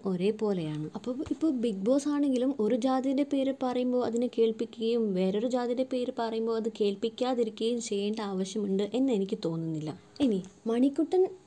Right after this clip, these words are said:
ഇങ്ങനെ ഒരു കാര്യം പറഞ്ഞപ്പോൾ അല്ലെങ്കിൽ ഒരു ആരോപണം ഉയർത്തിയപ്പോൾ ഋതു at least സോറി പറയാമായിരുന്നു. ഋതു സോറി പറയേണ്ടതായിരുന്നു. പക്ഷേ ഋതു എന്താ ചെയ്തേ? മണിക്കുട്ടൻ ഇത് പണ്ടേ ചോദിക്കാമായിരുന്നല്ലോ, ഇപ്പോഴാണോ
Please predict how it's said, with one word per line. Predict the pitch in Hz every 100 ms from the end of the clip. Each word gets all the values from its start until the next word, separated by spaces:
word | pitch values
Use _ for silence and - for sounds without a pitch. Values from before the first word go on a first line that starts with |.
| 294
ഇങ്ങനെ | 294 311 320
ഒരു | 294 302
കാര്യം | 262 226 254 269 254
പറഞ്ഞപ്പോൾ | 190 180 196 190 165 165
അല്ലെങ്കിൽ | 196 214 233
ഒരു | 247 240 202
ആരോപണം | 196 214 220 233 247 247 190
ഉയർത്തിയപ്പോൾ | 175 180 - 202 165 - 160 202 - - - -
ഋതു | 247 233 320 -
at | 220 -
least | 269 - - - -
സോറി | - 196 214 254 220
പറയാമായിരുന്നു. | 185 190 202 165 170 165 165 - - - - 202
ഋതു | 220 277 269
സോറി | 196 180 190 247 -
പറയേണ്ടതായിരുന്നു. | 185 190 254 311 277 170 160 - 160 - - - -
പക്ഷേ | 302 339 311
ഋതു | 220 269 277
എന്താ | 254 262 262
ചെയ്തേ? | 233 208 208 202 208
മണിക്കുട്ടൻ | 220 233 302 277 302 302
ഇത് | 277 269
പണ്ടേ | 208 202 220 240
ചോദിക്കാമായിരുന്നല്ലോ, | 196 185 190 214 196 170 175 190 165 170 190 190
ഇപ്പോഴാണോ | 202 247 262 233 190